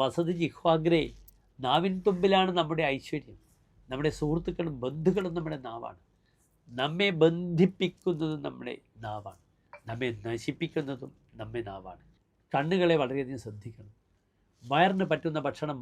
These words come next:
മാത്രം കഴിക്കണം. രണ്ടിൽ ചൊവ്വ വരുമ്പോൾ ഹോരാചാര്യർ പറഞ്ഞ ഫലം ഇത്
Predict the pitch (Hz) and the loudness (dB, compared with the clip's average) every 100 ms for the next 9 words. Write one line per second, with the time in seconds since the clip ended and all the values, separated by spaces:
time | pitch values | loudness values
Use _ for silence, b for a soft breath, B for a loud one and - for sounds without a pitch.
0 | 120 147 160 180 165 117 113 113 92 _ | -6 -6 -4 -6 -4 -6 -8 -10 -16 _
1 | - - _ - 127 147 175 165 143 151 | -20 -20 _ -10 -8 -4 -4 -2 0 0
2 | 143 131 123 123 104 - _ _ _ _ | 0 -4 -8 -8 -8 -10 _ _ _ _
3 | _ - 135 151 165 156 151 143 139 139 | _ -2 0 4 4 4 2 0 -2 -4
4 | 135 143 - 120 135 - - 123 | -4 -8 -8 -8 -8 -12 -14 -10